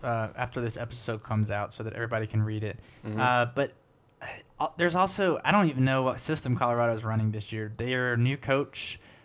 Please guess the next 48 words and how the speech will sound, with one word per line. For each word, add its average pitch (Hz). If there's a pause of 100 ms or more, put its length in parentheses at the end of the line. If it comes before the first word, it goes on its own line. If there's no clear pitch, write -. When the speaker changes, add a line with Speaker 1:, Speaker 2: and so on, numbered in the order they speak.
(120)
Speaker 1:
They 131
have 135
a 117
whole 131
new 123 (100)
front 123
office. 135
Speaker 2:
Yeah. 113
Speaker 1:
Um, 110 (600)
I -
think 143
they're 143
running, 131
like, 120
a 107 (380)
five 117
three 123
two, 151
supposedly, 143 (220)
Speaker 2:
Really? 107
Speaker 1:
from 127
some 131
of 123
the 120
stuff 120
that's 120
come 123
out 117
in 104
the 110
preseason. 120
Speaker 2:
Mm. 113 (180)
Speaker 1:
I 120
know 147
Enzo 143
got 135
about 127
thirty 131
minutes 123
in 117
their 113
first 120
preseason 123
match. 127 (440)
I -
Speaker 2:
Yeah. -
Speaker 1:
don't 120
know 120